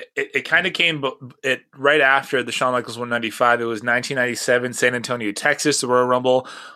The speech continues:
Bret Hart, I believe, eliminated Stone Cold Steve Austin, but the referees didn't see it.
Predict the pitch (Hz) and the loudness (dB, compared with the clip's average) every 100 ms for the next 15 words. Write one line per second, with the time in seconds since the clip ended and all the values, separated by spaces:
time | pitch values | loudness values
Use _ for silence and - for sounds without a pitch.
0 | _ 120 110 139 190 - - 175 180 127 | _ -20 -2 0 0 -2 0 4 4 4
1 | 123 131 123 123 170 190 160 139 151 143 | 2 0 -4 -4 -4 0 0 0 0 2
2 | 127 113 - 135 131 120 127 120 - 123 | 2 0 -6 -6 -6 -4 -2 -2 -2 -2
3 | 110 117 113 107 101 107 113 117 - 117 | 2 2 2 -4 -8 -6 0 0 2 -4
4 | 107 110 98 120 104 - | -4 -6 -4 -2 -2 -4